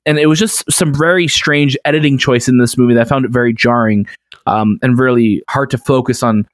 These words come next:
what was going on, 'cause every time they happened, and they happened every few minutes or repeatedly in succession every couple seconds, um, it would pull me out, and I'd, I'd, I'd always be like, "Oh my gosh, like, this is, this is, like,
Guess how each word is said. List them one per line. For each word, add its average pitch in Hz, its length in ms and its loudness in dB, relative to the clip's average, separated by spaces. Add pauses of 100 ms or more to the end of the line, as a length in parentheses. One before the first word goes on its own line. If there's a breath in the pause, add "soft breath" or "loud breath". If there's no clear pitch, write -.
(180)
what 143 140 4
was 139 140 -2
going 123 240 2
on, 113 160 0
'cause 117 200 -2
every 160 200 0
time 165 180 0
they 127 100 2
happened, 139 460 0
and 120 80 4
they 123 80 2
happened 139 300 -2
every 123 180 0
few 120 160 0
minutes 117 480 2 (300 loud breath)
or 123 320 2 (160)
repeatedly 135 720 2
in 117 80 0
succession - 560 0
every 117 160 0
couple 123 200 -4
seconds, 113 580 -2 (420 loud breath)
um, 98 380 -2
it 160 100 2
would 156 180 0
pull 160 160 0
me 139 160 2
out, 131 240 -4
and 123 100 -2
I'd, 120 240 -2
I'd, 123 160 0
I'd 123 360 0
always 131 180 0
be 127 140 -2
like, 117 180 0
"Oh 147 60 2
my 127 120 -2
gosh, 127 280 -2
like, 107 160 -2 (400 loud breath)
this 170 180 0
is, 143 280 -2
this 170 220 -2
is, 135 160 0
like, 120 200 0